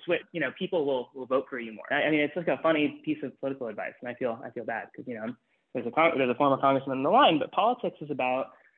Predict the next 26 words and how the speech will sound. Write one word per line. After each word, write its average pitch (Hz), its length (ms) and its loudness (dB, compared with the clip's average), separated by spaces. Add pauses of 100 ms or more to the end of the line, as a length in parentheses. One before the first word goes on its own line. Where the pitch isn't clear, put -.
(460)
running 185 260 2
on 165 100 2
popular 151 400 -2
things 123 380 -8
that - 100 -20
people 139 240 -6
care 127 220 -4
about 117 340 -4
using 127 240 -6
language 113 340 -4
you 113 120 -8
can 120 100 -12
understand. - 560 -10 (540)
And 170 520 6 (220)
the 170 80 4
last 180 360 2
thing 170 160 -4
I'll 135 200 -4
say, 110 260 -8 (400)
uh, 135 280 -6
about 131 260 -8
using 156 260 -6
language 127 380 -4
people 127 200 -8
can 123 120 -12
understand 156 560 -2